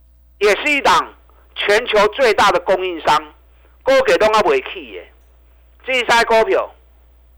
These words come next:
等一下第二段我再跟大家做报告。你只要想一个问题，你想不想赚？哪些股票过年前、过年后都会涨的？尤其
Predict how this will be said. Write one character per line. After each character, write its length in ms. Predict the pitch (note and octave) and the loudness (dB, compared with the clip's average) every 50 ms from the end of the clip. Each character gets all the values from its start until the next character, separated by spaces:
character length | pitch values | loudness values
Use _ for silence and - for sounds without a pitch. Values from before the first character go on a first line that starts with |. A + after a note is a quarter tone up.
| _ _ _ _ _ | _ _ _ _ _
等 100 | - D3+ | -6 -2
一 20 | E3+ | -2
下 120 | G#3 G3+ | 0 0
第 120 | - G3+ F#3 | 2 2 2
二 60 | F3 | 2
段 300 | F#3 F3 D3 - - - _ _ _ _ _ | 2 0 0 -2 -6 -12 _ _ _ _ _
我 100 | - B2+ | -10 -4
再 140 | F3+ F3+ D#3 | -2 -2 -2
跟 140 | D#3 D3+ C#3+ | -2 -2 -2
大 80 | C#3+ | -2
家 40 | C#3+ | -2
做 120 | C#3 C3+ | -2 -4
报 160 | A#2+ B2 A#2 A2 | -4 -4 -4 -4
告。 240 | - A#2 F#2+ - - - - _ - | -4 -6 -8 -8 -12 -20 -20 _ -12
你 80 | A3+ C#4+ | -12 -4
只 100 | B3+ D4 | 0 0
要 80 | D4 C#4 | 0 0
想 240 | - - G3 F3 F#3+ | 0 0 0 0 0
一 20 | G3+ | 2
个 100 | - B3 | 2 2
问 180 | B3+ A3+ F#3+ | 2 2 0
题， 280 | - - D3 D3+ D#3+ - _ _ _ _ _ _ | -2 -6 -10 -10 -12 -14 _ _ _ _ _ _
你 340 | - D3+ D#3 D3+ - - _ - - - - | -8 -8 -6 -6 -8 -10 _ -18 -16 -6 -2
想 200 | - E3 E3 F3 | 0 0 0 0
不 80 | A3+ B3 - | -2 -4 -2
想 280 | - E3+ C#3 C3 B2+ - | -2 -2 -2 -4 -8 -8
赚？ 280 | - - G#3 E3+ C#3+ - - _ _ _ _ _ _ _ _ _ _ _ _ | -4 0 0 0 0 -2 -6 _ _ _ _ _ _ _ _ _ _ _ _
哪 140 | F#3 F#3 G3 G3 | -2 -2 0 2
些 140 | G3+ D#4 G#3 | 2 0 0
股 180 | - A3 G3+ F#3+ | 2 0 0 0
票 320 | A3+ C4+ C4 A#3 G3+ F#3 | 2 2 4 4 2 0
过 220 | - - - D4 - | 0 0 2 2 2
年 160 | G#3+ G#3 G#3+ G3+ | 2 0 -2 -2
前、 160 | - G3+ G#3 - | -2 -2 -2 -2
过 160 | - C4+ A#3+ | 0 0 0
年 140 | G3+ F#3+ G3 | 0 0 0
后 120 | A#3 A#3 G#3 | 0 0 2
都 160 | A3 G#3+ G#3+ | 2 2 2
会 120 | A3+ G3+ - - - | 2 2 0 0 -2
涨 240 | - - G#2 G#2 | -2 -2 -4 -6
的？ 260 | A2 A#2+ A2 F2+ - - _ _ _ _ _ _ _ _ _ | -8 -8 -8 -8 -12 -16 _ _ _ _ _ _ _ _ _
尤 180 | E3 F#3+ A3 A#3 | 0 2 2 2
其 240 | - - G#3 G#3 A3 | 2 0 -2 -2 -4